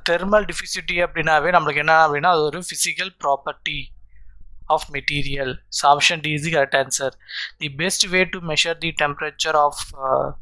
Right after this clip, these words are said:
superheated steam at about five forty degrees Celsius is given by option A, radiation parameter, thermometer, thermocouple, thermistor. So,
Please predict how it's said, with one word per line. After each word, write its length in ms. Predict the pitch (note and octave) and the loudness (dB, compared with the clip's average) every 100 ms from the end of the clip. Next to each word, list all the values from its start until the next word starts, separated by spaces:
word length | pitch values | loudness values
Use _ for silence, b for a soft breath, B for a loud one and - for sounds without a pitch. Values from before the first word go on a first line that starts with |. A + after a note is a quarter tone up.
| - | -12
superheated 800 | - E3+ E3 D3+ D3+ - D#3+ D#3 | -12 -8 -8 -6 -8 -4 -4 -2
steam 340 | - D3+ F3+ G#3+ - - - - - | 0 2 0 -4 -12 -18 -20 -14 -12
at 120 | - | -6
about 280 | C#3+ D#3 E3 - - - | 0 2 0 -4 -8 -4
five 340 | - D3+ E3 | 0 2 0
forty 320 | - D#3 D#3 D3+ | 0 0 0 -2
degrees 260 | D3 D#3 | -6 -8
Celsius 400 | D3+ C#3+ - D3+ | -8 -6 -4 -4
is 140 | C#3+ C#3 | -6 -8
given 300 | C#3+ D3 C#3+ | -2 0 0
by 160 | C#3 F#3+ - B B B B - | -4 -6 -12 B B B B -2
option 380 | D3 D3 E3 D#3+ | 0 0 -4 -4
A, 160 | E3 G3 - - - | -2 -2 -2 -8 -6
radiation 380 | D#3 E3+ F3 F3 F3 - - - - - - - - - - - - _ - | -4 -4 -6 -10 -14 -18 -20 -20 -20 -20 -20 -20 -20 -20 -20 -20 -20 _ -2
parameter, 600 | D#3+ D#3+ D#3+ D#3 C#3+ E3 F#3+ - - | 4 6 6 6 4 4 4 2 -10
thermometer, 600 | - D3+ E3 E3+ D#3 D#3+ | -10 -6 -2 0 0 -4
thermocouple, 720 | F3 D3+ D3 E3 - D3 E3+ E3+ | -8 -6 -2 -2 -2 -6 -10 -14
thermistor. 560 | D3 C#3+ D3 - D3 E3 - - - - - - - - - - - - - - | -16 -4 -4 -2 -6 -8 -14 -18 -18 -16 -16 -16 -14 -16 -16 -18 -18 -20 -20 -10
So, 160 | - | 0